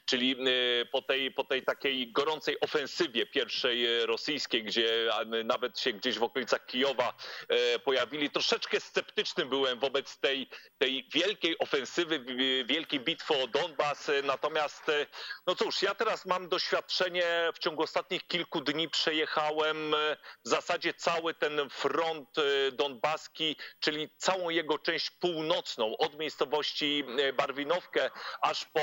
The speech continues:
Sewerodonieck, e, no i pod, e, pod Limań, bardzo ważne miejsce, e, w, e, obok którego obecnie się, e, znajduję. No i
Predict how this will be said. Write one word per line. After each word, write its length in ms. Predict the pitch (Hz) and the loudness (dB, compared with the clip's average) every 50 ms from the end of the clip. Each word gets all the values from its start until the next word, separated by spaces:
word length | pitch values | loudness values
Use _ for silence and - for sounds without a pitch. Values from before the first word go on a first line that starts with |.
| 147 147 147 147 147 147 143 | 4 4 2 2 2 2 0
Sewerodonieck, 1200 | 135 - - 165 135 160 151 151 147 139 - 156 151 156 151 127 104 95 95 - - - - - | 0 0 -2 0 0 0 2 0 0 0 0 0 0 0 0 0 0 0 -2 -4 -8 -12 -4 0
e, 40 | 131 127 127 123 127 123 | 0 2 2 2 0 -2
no 240 | 127 131 139 156 | -2 0 0 0
i 180 | 170 170 170 165 | 0 0 -2 -4
pod, 360 | - - 160 156 151 151 139 147 | -4 -2 0 0 0 0 0 0
e, 380 | 156 151 151 151 151 151 147 | 2 2 2 2 2 2 0
pod 240 | - - 156 143 131 | 0 -2 -2 -2 -2
Limań, 600 | 147 156 180 208 202 185 151 120 113 107 110 113 | -2 -2 -2 0 0 0 0 0 0 -2 -4 -4
bardzo 400 | 110 - 143 151 147 131 131 139 | -2 0 0 0 0 0 0 0
ważne 300 | 123 135 131 117 - 135 | 0 0 -2 -2 -4 -4
miejsce, 400 | 127 135 143 139 - - - - | -4 -2 -2 -2 -2 0 0 0
e, 40 | - - - - - - - - 175 147 143 143 147 143 131 117 | 0 -2 -8 -14 -16 -12 -4 0 0 2 2 2 0 -2 -4 -2
w, 40 | - | 0
e, 960 | 143 143 143 143 139 139 143 143 143 139 139 139 139 139 143 143 143 143 147 - | 2 2 2 2 0 -2 -4 -2 0 0 2 2 0 0 0 -2 0 0 0 0
obok 220 | 151 147 170 170 - | 0 0 0 -2 -2
którego 360 | - - 160 160 147 156 185 | -2 -2 -2 0 0 0 0
obecnie 420 | 156 - 196 196 - - 156 135 | 0 0 -2 -2 -2 -2 -2 0
się, 280 | - - 143 131 135 135 | 0 0 0 2 2 2
e, 160 | 135 135 131 | 2 2 0
znajduję. 720 | 117 - 151 139 139 139 139 143 139 139 - - 160 156 - - - - _ _ _ _ _ - | 0 0 0 0 0 -2 -2 0 0 2 2 2 0 -2 -4 -8 -16 -20 _ _ _ _ _ -2
No 200 | 139 147 165 180 - - | 0 2 2 0 -2 -4
i 480 | 170 165 165 170 170 170 165 165 165 | -4 -2 0 0 0 0 0 0 -2